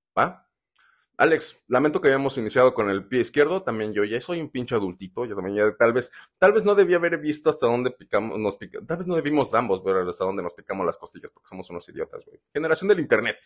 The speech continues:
Foros y todo tipo de cosas. Respondes al teclado nada más por, por echar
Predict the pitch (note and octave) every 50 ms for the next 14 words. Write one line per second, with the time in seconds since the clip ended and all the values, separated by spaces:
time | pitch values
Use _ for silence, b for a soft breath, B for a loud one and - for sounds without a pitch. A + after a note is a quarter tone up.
0 | _ _ _ _ _ _ _ _ _ _ _ _ _ _ _ _ - - C#3 C#3
1 | D3 C#3+ C#3 A#2+ G#2 G2+ - A2 G#2 F#2 - B2+ B2+ - C3+ - C3+ B2+ G2 F2+
2 | - - A#2 A#2 B2 G#2 F2+ - - F#2 F#2+ - - A2+ A2+ - A#2 F#2+ G#2+ -
3 | - G#2 G#2 G#2+ G2+ G2+ G#2 G#2 G2+ G2 G2 G2 - _ G#2+ F#2+ F2+ E2+ D#2+ E2
4 | E2+ _ - E2+ E2+ - - F#2+ F#2 F2 - -